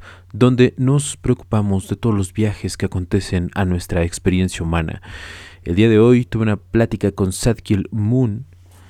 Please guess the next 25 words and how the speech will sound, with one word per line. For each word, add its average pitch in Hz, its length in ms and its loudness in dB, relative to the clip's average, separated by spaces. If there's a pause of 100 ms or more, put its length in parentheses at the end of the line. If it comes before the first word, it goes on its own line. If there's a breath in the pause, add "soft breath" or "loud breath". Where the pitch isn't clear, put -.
(380 soft breath)
Sadkiel 143 600 2
Moon 113 460 2 (100)
es 117 320 -2
escritor, - 680 0 (480 loud breath)
ya 110 140 2
estuvo 107 380 0
con 117 160 0
nosotros 110 480 0
en 123 80 4
el 120 100 2
episodio 110 680 -2 (160)
diecinueve 131 920 0
hablando 110 480 0
de 98 460 2
su 120 260 -4
novela 101 540 -2 (360 loud breath)
El 110 420 2
susurro 98 500 -2
de 95 100 2
la 95 80 2
mujer 92 380 -2
nube, 90 380 -2 (1160 loud breath)
pero 185 260 4
ahora 165 360 2
nos 143 720 -2